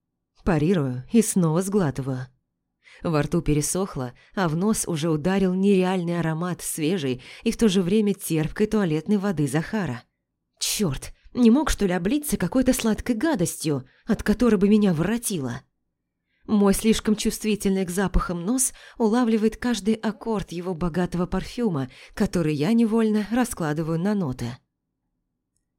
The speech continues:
«А как же твой воображаемый парень?» Зло усмехается Исаков. «Он одобряет такое шлюшье поведение?» Перед глазами появляется красная пелена. Подняв руку,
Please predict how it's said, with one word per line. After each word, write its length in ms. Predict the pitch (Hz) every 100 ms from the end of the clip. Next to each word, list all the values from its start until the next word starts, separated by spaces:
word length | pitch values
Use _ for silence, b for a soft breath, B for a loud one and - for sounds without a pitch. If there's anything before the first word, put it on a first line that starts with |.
| _
«А 180 | - 156
как 260 | 151 269 220
же 100 | 247
твой 240 | 202 233
воображаемый 640 | 220 214 226 208 214 220
парень?» 500 | 240 269 147 143 139 - _ _ _ _ _ _ -
Зло 320 | 190 170 196
усмехается 640 | 175 165 160 185 160 -
Исаков. 580 | 190 - 143 113 - - _ _ _ _ _ _ _ _
«Он 260 | - 156 151
одобряет 600 | 156 165 220 330 254 -
такое 300 | 180 190 156
шлюшье 480 | - 214 143 -
поведение?» 720 | 160 165 190 165 127 131 123 - _ _ _ _ _ _ _ _ _ _ _ _ -
Перед 220 | 208 156
глазами 500 | 175 170 165 208 160
появляется 640 | - 165 165 214 208 -
красная 560 | - 180 165 - 185 165
пелена. 500 | 185 170 185 147 143 - _ _ _ _ b b
Подняв 400 | 196 175 180 175
руку, 320 | 220 240 131